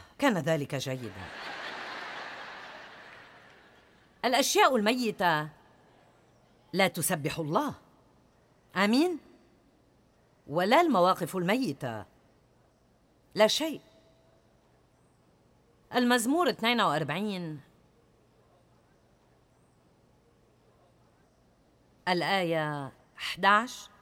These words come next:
"لماذا أنت منحنية يا نفسي؟ ولماذا تئنين وتنزعجين في؟ ارتجي الله. سأخبركم في وقت لاحق شيئًا عن الرجاء. انتبهوا لهذا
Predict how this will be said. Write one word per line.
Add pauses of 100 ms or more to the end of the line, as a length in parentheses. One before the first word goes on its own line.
(580)
"لماذا
أنت
منحنية
يا
نفسي؟ (260)
ولماذا
تئنين
وتنزعجين
في؟ (1000)
ارتجي
الله. (100)
سأخبركم
في
وقت
لاحق
شيئًا
عن
الرجاء. (320)
انتبهوا
لهذا